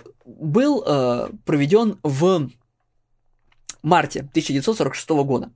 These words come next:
Э, первого марта тысяча девятьсот сорок шестого года, э, в Корее отмечался праздник, э,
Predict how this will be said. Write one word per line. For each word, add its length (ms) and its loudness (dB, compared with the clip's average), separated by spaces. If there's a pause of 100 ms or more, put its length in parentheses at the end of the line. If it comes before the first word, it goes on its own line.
(760)
Э, 500 2
первого 360 2
марта 320 0
тысяча 140 -4
девятьсот 200 -2
сорок 160 0
шестого 280 -2
года, 440 0
э, 720 0
в 100 -14
Корее 320 2
отмечался 580 0
праздник, 540 0
э, 500 0